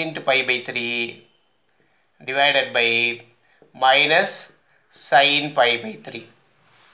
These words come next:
இப்போ sin two into pi by three என்ன வரும் நமக்கு? எல்ஸ் என்ன பண்ணலாம்? நீங்க வேல்யூ இதை சப்ஸ்டிட்யூட் பண்ண ட-, டஃப்பா இருக்குன்னு நினைச்சீங்கன்னா என்ன பண்ணலாம்? இதை அப்படியே டிவைட் பண்ணலாம். பாருங்க, இதுலயும் உங்களுக்கு என்ன இருக்கு? sin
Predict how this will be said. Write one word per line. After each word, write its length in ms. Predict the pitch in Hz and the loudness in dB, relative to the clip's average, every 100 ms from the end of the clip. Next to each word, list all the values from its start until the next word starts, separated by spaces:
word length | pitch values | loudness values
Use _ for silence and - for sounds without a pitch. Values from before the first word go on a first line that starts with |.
| _ _ | _ _
இப்போ 160 | _ - 147 | _ -6 0
sin 180 | 151 175 - | 0 -2 -6
two 100 | 170 170 | -4 -4
into 160 | 160 156 | -2 0
pi 60 | 147 139 | 0 -2
by 60 | - | -4
three 140 | 135 131 | -4 0
என்ன 120 | 127 | -2
வரும் 180 | 120 117 | -2 -6
நமக்கு? 260 | 117 127 123 123 120 - _ _ _ _ _ _ _ _ _ _ _ - - - - 160 | 0 4 6 4 2 -10 _ _ _ _ _ _ _ _ _ _ _ -20 -20 -20 -4 2
எல்ஸ் 200 | 175 180 170 | 2 2 0
என்ன 120 | 165 | 2
பண்ணலாம்? 240 | 165 165 | 4 4
நீங்க 140 | 160 147 | 2 6
வேல்யூ 200 | 151 175 170 | 6 6 2
இதை 120 | 160 156 | 2 0
சப்ஸ்டிட்யூட் 260 | 151 151 156 | -2 0 0
பண்ண 120 | 143 | 0
ட-, 180 | 156 160 156 | -2 0 0
டஃப்பா 240 | 147 156 | 4 4
இருக்குன்னு 260 | 151 151 139 | 4 2 0
நினைச்சீங்கன்னா 380 | 139 143 151 160 | 0 -2 0 2
என்ன 100 | 151 | 2
பண்ணலாம்? 200 | 143 131 | 4 4
இதை 100 | 127 | 4
அப்படியே 180 | 151 151 139 | 2 0 2
டிவைட் 220 | 147 - | 0 0
பண்ணலாம். 200 | 131 120 127 | 0 2 2
பாருங்க, 180 | 131 131 | 2 -2
இதுலயும் 280 | 151 156 147 | -2 -2 -2
உங்களுக்கு 260 | 135 131 | -4 -2
என்ன 120 | 131 131 | 0 0
இருக்கு? 220 | 131 131 131 135 - | 2 2 2 0 0
sin 240 | 135 | 0